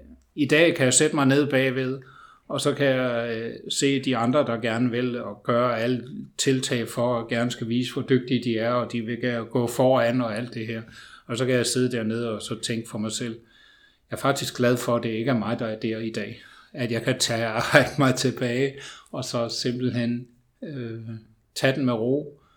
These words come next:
og nyde de ting, der sker, og så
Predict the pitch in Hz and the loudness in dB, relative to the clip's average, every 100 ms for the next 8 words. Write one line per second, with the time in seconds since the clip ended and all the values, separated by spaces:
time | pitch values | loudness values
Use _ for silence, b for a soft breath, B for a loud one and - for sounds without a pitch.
0 | b b b - 127 120 117 117 117 117 | b b b -10 -2 0 2 2 2 0
1 | 113 113 202 - - 131 151 135 139 131 | -2 -6 -10 -8 0 4 6 4 2 2
2 | 143 135 123 113 - - 135 135 135 B | 2 2 0 -2 -2 0 0 0 -4 B
3 | B B B _ 151 - 135 131 127 123 | B B B _ -4 0 4 4 4 2
4 | 113 | -4